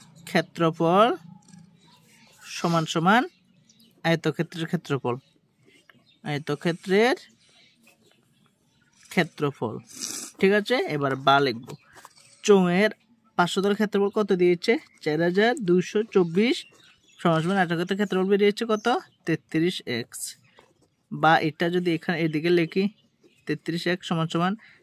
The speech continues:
চার হাজার দুশো চব্বিশ, ঠিক আছে? বা এক সমান সমান এই তেত্রিশটা এদিকে আসবে, চার হাজার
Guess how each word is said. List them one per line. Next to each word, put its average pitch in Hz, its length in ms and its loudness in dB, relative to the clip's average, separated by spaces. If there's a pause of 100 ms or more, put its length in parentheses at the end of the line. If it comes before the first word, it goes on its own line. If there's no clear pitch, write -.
(180)
চার 151 180 -4
হাজার 175 240 -2
দুশো 160 240 -2 (160)
চব্বিশ, 160 420 -2 (1040)
ঠিক 196 200 0
আছে? 208 140 -2 (800)
বা 139 260 0 (260)
এক 151 160 -6
সমান 175 260 -2
সমান 180 260 -2 (300)
এই 151 60 -6 (100)
তেত্রিশটা 156 500 -6 (180)
এদিকে 156 340 -4
আসবে, 170 260 -2 (880)
চার 139 180 -4
হাজার 175 220 -2